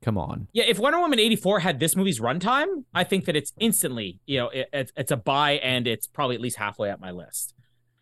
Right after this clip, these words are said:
Speaker 2: Um, but, uh, we're gonna be getting at least a couple buys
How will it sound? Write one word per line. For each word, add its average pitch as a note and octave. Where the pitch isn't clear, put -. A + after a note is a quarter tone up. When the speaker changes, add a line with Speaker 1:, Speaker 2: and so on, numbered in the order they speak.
Speaker 2:
Um, G#2
but, D#3+
uh, C#3+
we're C4
gonna C4
be G#3
getting G3
at G#3+
least B3
a -
couple C4
buys C#3+